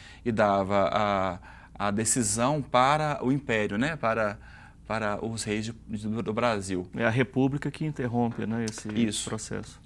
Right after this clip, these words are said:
Speaker 1: Ah, ainda bem. É que, porque aí, então, a igreja pôde se reorganizar de uma outra forma. A ação católica ajuda a entender a visão dos leigos e a colegialidade.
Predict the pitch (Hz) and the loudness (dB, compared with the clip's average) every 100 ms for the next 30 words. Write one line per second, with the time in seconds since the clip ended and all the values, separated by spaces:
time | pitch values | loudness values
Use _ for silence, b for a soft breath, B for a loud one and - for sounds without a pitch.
0 | - 110 101 113 135 101 92 - - - | -6 -2 0 2 2 0 -4 -8 -20 -20
1 | B B B B 107 - 117 - - 131 | B B B B -6 0 0 -2 -2 -2
2 | - 131 123 131 127 123 123 139 143 123 | 2 4 6 4 2 2 2 2 2 4
3 | 117 117 117 123 117 123 - 117 131 151 | 4 2 0 -2 -2 0 -2 0 0 0
4 | 139 120 110 107 120 127 127 127 151 - | 2 2 4 2 2 2 2 0 -4 0
5 | 107 104 101 - B B B 113 - 135 | 0 0 -4 -10 B B B 0 0 2
6 | 131 - - 98 - 110 107 156 160 113 | 0 0 -2 -2 -2 -2 0 0 2 2
7 | 110 113 113 113 117 110 98 101 95 - | 2 2 4 2 0 -2 0 0 -2 -8
8 | - B B B B - - - 117 107 | -20 B B B B -20 -10 0 4 6
9 | 107 113 110 110 113 113 104 104 117 190 | 4 0 0 0 0 0 2 2 0 -2
10 | - - - B B B 117 117 110 117 | -4 -6 -10 B B B 0 2 2 0
11 | 113 107 107 117 113 87 - - | -2 0 -2 0 0 0 -4 -14